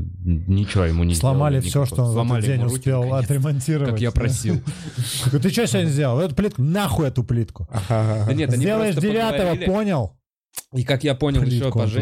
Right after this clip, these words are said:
Speaker 1: женщине,
Speaker 2: делает.
Speaker 1: которая принимала этот звонок с интонацией: "Ой, блядь, ещё один". Э, нас реально много таких, у которых проблемы ремонта. Я
Speaker 2: С
Speaker 1: недавно
Speaker 2: этим?
Speaker 1: услышал новость,
Speaker 2: Мгм,
Speaker 1: что
Speaker 2: вчера услышал.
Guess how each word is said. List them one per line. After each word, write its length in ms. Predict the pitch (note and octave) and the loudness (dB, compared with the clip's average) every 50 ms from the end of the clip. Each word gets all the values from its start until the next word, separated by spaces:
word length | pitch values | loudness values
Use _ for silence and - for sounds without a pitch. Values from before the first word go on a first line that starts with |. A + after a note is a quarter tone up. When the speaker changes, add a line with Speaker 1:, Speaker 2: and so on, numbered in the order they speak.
| - - | -2 -2
Speaker 1:
женщине, 240 | G2 G2+ F#2+ F#2+ F#2 | 0 0 0 0 0
Speaker 2:
делает. 200 | G#2 G#2 G2+ F#2+ | 0 0 0 0
Speaker 1:
которая 600 | F#2 G2 G2 G2 F#2+ F#2+ F#2 F#2 F#2 G2 G2+ F#2 | -2 -2 -2 -2 -2 -4 -4 -6 -8 -10 -10 -8
принимала 460 | - G2+ G2+ G#2 G2+ G2+ G2 F#2+ F#2+ | -6 -4 -2 0 0 0 0 0 0
этот 220 | F#2 E2+ - F2+ F2 | 0 -2 -2 -4 -2
звонок 400 | F#2 F#2+ G2 G2+ A#2+ C3+ C3+ - | -2 0 0 2 2 0 0 -2
с 80 | - | -2
интонацией: 680 | A2 F#2+ F2+ G2 F#2 F#2+ F#2+ F#2 E2+ - - F2+ F2 | -2 0 0 0 2 2 2 0 -2 -2 -2 0 2
"Ой, 180 | F2 F#2+ F#2+ F2+ | 2 2 2 2
блядь, 300 | F2+ F#2 F2+ F2+ F2+ - - | 2 2 2 2 0 0 -2
ещё 260 | F2+ - - B2+ C#3 | -4 -2 0 0 0
один". 380 | C3 A2 F2+ F2+ F2 E2+ F2 - _ _ - - | 2 0 0 0 -2 -2 -4 -8 _ _ -20 -10
Э, 300 | - F2+ F#2 F#2 F#2+ F#2+ F#2+ | -4 -2 0 2 2 2 2
нас 240 | G#2 A2+ A2+ - A2+ | 2 0 0 0 0
реально 380 | A2 A2 B2 C3 B2+ A2+ G#2+ | 0 2 2 0 0 0 0
много 380 | G2+ G2+ G#2 A2+ A#2 G#2+ F#2+ F2+ | 2 2 2 2 0 0 0 0
таких, 380 | - F#2 F#2 - B2+ B2+ B2+ | 0 -2 0 0 -2 -2 -2
у 60 | G2+ - | -2 -2
которых 300 | - F#2 A2 G2+ F#2+ - | 0 0 2 0 0 0
проблемы 360 | G#2 G2 F#2+ G#2+ G#2 G2 G2 | 0 2 2 2 2 2 2
ремонта. 360 | F#2+ F#2+ G2+ G2+ F#2+ F2 F2+ | 2 2 2 0 0 0 0
Я 120 | F2 F2+ G2+ | 0 0 2
Speaker 2:
С 40 | G#2 | 2
Speaker 1:
недавно 220 | G#2 C3+ B2+ C3+ C#3 | 2 2 2 2 2
Speaker 2:
этим? 80 | B2+ A2 | 2 2
Speaker 1:
услышал 460 | G#2 - - B2 A#2 - - G2+ F#2+ | 0 0 0 0 0 0 0 2 2
новость, 600 | F#2+ G2+ A2 B2+ C#3+ C#3 A2+ F#2 - - - - | 2 2 2 2 0 0 0 -2 -2 -6 -12 -16
Speaker 2:
Мгм, 100 | - - | -6 -2
Speaker 1:
что 480 | - G2 F#2 D2+ G2+ G#2 G2+ G2 G2 F#2+ | 0 0 2 2 2 2 2 2 2 2
Speaker 2:
вчера 280 | F#2 F#2 G#2 G2 F#2+ F#2 | 2 2 2 2 0 0
услышал. 440 | F2+ - - F#2+ F2 - - F#2+ | -2 -4 -4 -6 -6 -6 -8 -8